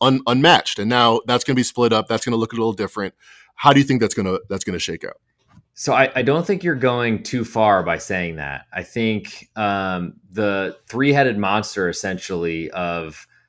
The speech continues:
Speaker 2: uh, Mane on the left, Firmino in the middle, and Salah on the right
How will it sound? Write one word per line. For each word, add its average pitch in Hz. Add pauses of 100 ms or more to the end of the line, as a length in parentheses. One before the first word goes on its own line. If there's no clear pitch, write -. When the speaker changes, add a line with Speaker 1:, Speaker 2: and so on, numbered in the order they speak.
(180)
Speaker 2:
uh, 82
Mane 101
on 101
the 95
left, 92
Firmino 92
in 90
the 90
middle, 90
and 85
Salah 90
on 85
the 82
right 95